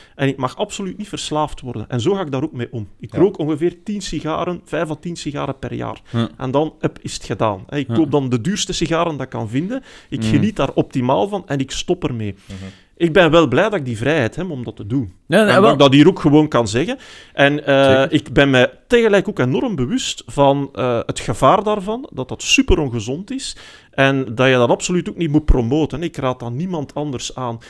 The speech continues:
Speaker 1: Maar je moet ook mensen een beetje het recht geven op hun zottigheid, denk
Speaker 3: Nee, maar
Speaker 1: ik.
Speaker 3: ik ben het eens met
Speaker 1: Voilà.
Speaker 3: dat argument. Maar het probleem is, als je daar geen argument voor maakt voor dergelijke problematieken, vind ik dat je dat voor covid ook moeilijk kunt doen,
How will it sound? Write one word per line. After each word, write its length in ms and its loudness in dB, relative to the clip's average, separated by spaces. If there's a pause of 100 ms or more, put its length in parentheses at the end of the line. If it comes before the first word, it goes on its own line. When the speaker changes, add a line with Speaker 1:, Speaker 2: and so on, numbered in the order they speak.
(280)
Speaker 1:
Maar 140 0
je 60 4
moet 220 0
ook 200 0
mensen 340 -4
een 80 -4
beetje 300 -2
het 140 -8
recht 260 -4
geven 260 -4
op 100 -6
hun 120 -4
zottigheid, 500 -6
denk 180 -12
Speaker 3:
Nee, 100 6
maar 80 6
Speaker 1:
ik. 60 2
Speaker 3:
ik 80 2
ben 100 4
het 200 2
eens 280 4
met 100 6
Speaker 1:
Voilà. 40 6
Speaker 3:
dat 80 6
argument. 480 4 (180)
Maar 80 6
het 120 2
probleem 360 4
is, 160 2
als 200 0
je 80 2
daar 240 6
geen 120 4
argument 380 2
voor 140 -2
maakt 240 2
voor 200 0
dergelijke 360 2
problematieken, 640 0
vind 120 2
ik 60 0
dat 80 2
je 60 -8
dat 100 0
voor 120 -2
covid 320 -4
ook 200 2
moeilijk 280 2
kunt 220 0
doen, 260 2